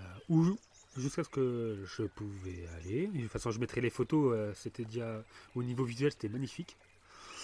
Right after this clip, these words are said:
Et, euh, ce que j'ai fait, euh, première technique, c'est que j'ai commencé, en fait, à faire un,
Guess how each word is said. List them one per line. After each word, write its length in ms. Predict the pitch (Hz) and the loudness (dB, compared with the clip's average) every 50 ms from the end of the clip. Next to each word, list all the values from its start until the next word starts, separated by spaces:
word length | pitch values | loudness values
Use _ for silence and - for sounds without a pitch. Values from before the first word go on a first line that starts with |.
| - - - - - - - - - - 208 | -10 -12 -14 -18 -20 -20 -20 -12 2 8 12
Et, 180 | 190 196 175 | 12 12 12
euh, 380 | 160 147 139 131 127 127 123 117 | 12 12 12 10 10 8 6 4
ce 120 | - - | 2 4
que 120 | - 175 143 | 6 6 6
j'ai 140 | 131 123 | 6 4
fait, 360 | - - - 190 214 233 233 - - - | 2 6 8 10 10 10 8 4 0 2
euh, 360 | 151 135 131 127 123 123 123 - | 2 4 4 2 0 -2 -2 4
première 240 | - 156 165 156 - | 6 8 8 6 6
technique, 300 | - 143 - - 220 - | 4 0 2 2 0 2
c'est 120 | - 147 | 2 -2
que 60 | 139 | 0
j'ai 80 | 113 127 | 0 0
commencé, 320 | - 139 123 123 - - 180 | 0 0 0 0 2 2 2
en 40 | - | 2
fait, 140 | - 175 | 2 -2
à 60 | - 107 | -6 -4
faire 180 | - - 117 | -4 -4 -4
un, 240 | 113 113 110 110 107 | -4 -4 -8 -8 -10